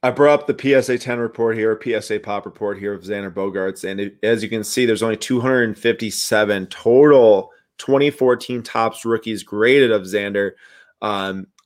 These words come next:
I think that if, if we saw, like, the amount of, um, Xander Bogaerts out there of Luis Robert, so meaning that the Pop report would be close to two thousand, this card would be worth, like,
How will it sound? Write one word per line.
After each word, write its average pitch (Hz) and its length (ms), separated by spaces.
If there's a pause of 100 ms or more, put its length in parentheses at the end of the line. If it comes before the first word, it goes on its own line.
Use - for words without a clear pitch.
I 131 200
think 131 540
that 107 440 (680)
if, 117 200 (400)
if 110 180
we 127 160
saw, 120 640 (420)
like, 107 460
the 107 100
amount 104 300
of, 104 420
um, 92 440 (120)
Xander 101 260
Bogaerts 107 440
out 113 160
there 113 460 (120)
of 98 220
Luis 101 320
Robert, 101 540 (340)
so 110 200
meaning 104 300
that 101 160
the 101 140
Pop 104 240
report 107 260
would 98 80
be 104 100
close 110 260
to 95 60
two 107 220
thousand, 101 400
this 110 120
card 113 200
would 92 60
be 104 80
worth, 95 260
like, 87 220